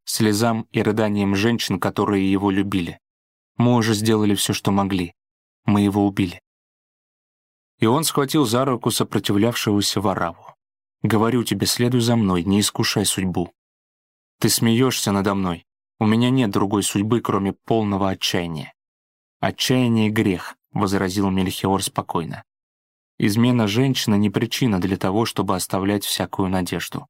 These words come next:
Темные глаза Варавы повлажнели от тоски. "Я нашел Юдивь и тут же потерял ее".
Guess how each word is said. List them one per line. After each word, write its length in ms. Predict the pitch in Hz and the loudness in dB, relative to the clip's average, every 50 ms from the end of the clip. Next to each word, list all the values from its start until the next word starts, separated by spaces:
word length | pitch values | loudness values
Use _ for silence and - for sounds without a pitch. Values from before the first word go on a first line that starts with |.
| _ _ _ _ _ _ _ _ _ _ _ _ _ _ _ | _ _ _ _ _ _ _ _ _ _ _ _ _ _ _
Темные 380 | - 110 107 107 104 104 101 | -2 0 0 0 0 0 0
глаза 340 | 98 107 110 104 98 107 101 | 0 0 0 0 2 0 0
Варавы 420 | 101 101 101 107 113 113 113 107 - | 0 0 0 0 0 0 0 -2 -2
повлажнели 680 | - 104 98 104 101 98 95 104 101 101 98 98 98 | -2 -2 -2 0 -2 -2 0 0 0 2 2 2 0
от 120 | 95 - - | 0 -2 -2
тоски. 500 | 98 90 - - - - 90 85 - _ _ _ _ _ _ _ _ _ _ _ _ _ _ _ - | -4 -4 -4 -4 -6 -6 -8 -8 -10 _ _ _ _ _ _ _ _ _ _ _ _ _ _ _ -2
"Я 160 | 117 113 113 | 0 0 2
нашел 480 | 113 113 110 - - - 131 135 123 104 | 2 0 -2 -2 0 0 2 2 2 2
Юдивь 580 | 101 101 98 101 107 98 90 85 - - - _ _ _ _ _ _ _ | 2 2 0 0 0 -2 -2 -4 -6 -10 -16 _ _ _ _ _ _ _
и 120 | - 107 | -4 -4
тут 320 | - - - - 135 135 120 | -4 -4 -2 0 0 0 0
же 180 | 110 110 113 | 0 0 0
потерял 560 | - - 113 - - 117 104 104 92 87 87 90 | 0 -2 -4 -2 0 0 0 2 2 0 -2 -4
ее". 340 | 87 85 85 85 80 - | -6 -6 -6 -8 -10 -14